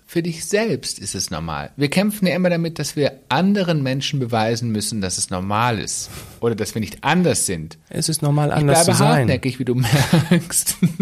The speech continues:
Speaker 1: Es geht
Speaker 2: Ich,
Speaker 1: ja oft
Speaker 2: naja.
Speaker 1: nicht um einen selbst, sondern es geht immer um die Gesellschaft. Es
Speaker 2: Aber
Speaker 1: geht
Speaker 2: ich
Speaker 1: immer
Speaker 2: mag
Speaker 1: darum, anderen zu genügen.
Speaker 2: Ich mag aber das Wort anders sein.
Speaker 1: Ich möchte gar nicht sehen, wie oft wir dieses Wort heute schon benutzt
Speaker 2: Ja.
Speaker 1: haben.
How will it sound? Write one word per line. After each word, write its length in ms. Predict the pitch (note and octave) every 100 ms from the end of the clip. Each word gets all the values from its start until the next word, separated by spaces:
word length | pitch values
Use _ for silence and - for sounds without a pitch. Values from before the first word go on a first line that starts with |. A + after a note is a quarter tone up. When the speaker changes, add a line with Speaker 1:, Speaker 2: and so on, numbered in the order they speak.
| - F#3 F3 - A#3 G#3+ G3+ D#3
Speaker 1:
Es 160 | D#3
geht 100 | E3+ -
Speaker 2:
Ich, 40 |
Speaker 1:
ja 200 | A3 - - -
oft 180 | G#3+ D3+
Speaker 2:
naja. 180 | F3 G#3+
Speaker 1:
nicht 80 |
um 80 | G#3
einen 180 | F#3 F3
selbst, 340 | E3+ B3 - F3
sondern 80 | E3
es 60 | -
geht 240 | D#3 -
immer 240 | A3+ B3+
um 120 | G3 G3
die 100 | F#3+
Gesellschaft. 600 | E3+ F#3 G#3+ - G2 -
Es 40 |
Speaker 2:
Aber 100 | C#3+ D#3
Speaker 1:
geht 40 |
Speaker 2:
ich 100 | D#3+ D#3
Speaker 1:
immer 120 | F3
Speaker 2:
mag 120 | -
Speaker 1:
darum, 360 | G3 F#3+ F#3 - -
anderen 680 | F#3+ G#3 G3+ G3 F#3 F#3 - - - _ _ _ _ - -
zu 140 | F3
genügen. 680 | E3+ F3 G#3+ F3 F2 - - _ _ _
Speaker 2:
Ich 160 | - -
mag 320 | D#3 G3 -
aber 180 | G#2 F2+
das 220 | E2 -
Wort 260 | E2 D#2+ - _ _ _
anders 400 | F#2 F#2 E2+ -
sein. 340 | - D2+ D2 D2+ - _ _ _ _ _
Speaker 1:
Ich 140 | - -
möchte 240 | F2+ G2+
gar 80 | D#2+
nicht 180 | F2 -
sehen, 220 | A2+ A2
wie 60 |
oft 180 | - -
wir 60 | G#2+
dieses 360 | G#2+ A2 -
Wort 220 | G2 A2 -
heute 160 | G2+
schon 140 | - F#2+
benutzt 300 | F#2 D#3 D3
Speaker 2:
Ja. 200 | D3+ B2
Speaker 1:
haben. 320 | F#2 A#2